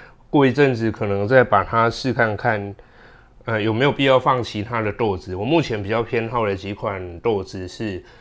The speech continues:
呃，肯亚、新几内亚跟印度的水洗哦，这几款。但是印度会稍微有一点苦感，可能过几天再试试加新几内亚跟肯亚跟罗布这三个去配合看看。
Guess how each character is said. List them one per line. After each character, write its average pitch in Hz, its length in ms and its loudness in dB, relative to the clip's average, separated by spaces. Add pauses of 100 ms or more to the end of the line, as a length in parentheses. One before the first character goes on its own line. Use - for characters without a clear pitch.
(140)
呃， 95 300 -6
肯 113 300 -2
亚、 110 220 4 (120)
新 135 220 -4
几 110 160 -6
内 113 180 -2
亚 92 200 -6
跟 107 320 -8
印 107 200 -6
度 117 240 -4
的 90 500 -8
水 98 240 -6
洗 104 300 -12 (400)
哦， 87 200 -12
这 120 120 0
几 104 200 -6
款。 - 220 -6 (380)
但 160 240 2
是 117 1040 0
印 160 220 2
度 147 260 4
会 143 160 0
稍 131 220 0
微 123 200 4
有 98 140 0
一 110 40 -2
点 98 220 -4
苦 98 360 -10
感， 101 260 -8 (400)
可 - 140 -8
能 110 500 -4 (760)
过 147 140 0
几 107 140 -4
天 117 180 -4
再 120 120 0
试 110 220 -8
试 101 540 -6
加 113 240 0
新 120 240 -6
几 101 140 -8
内 104 180 -6
亚 90 180 -12
跟 107 180 -8
肯 101 300 -10
亚 95 240 -6
跟 101 220 -8
罗 92 140 -8
布 101 200 -10
这 98 140 -8
三 101 240 -10
个 98 100 -6
去 95 160 -12
配 101 220 -8
合 92 60 -12
看 101 180 -10
看。 98 200 -12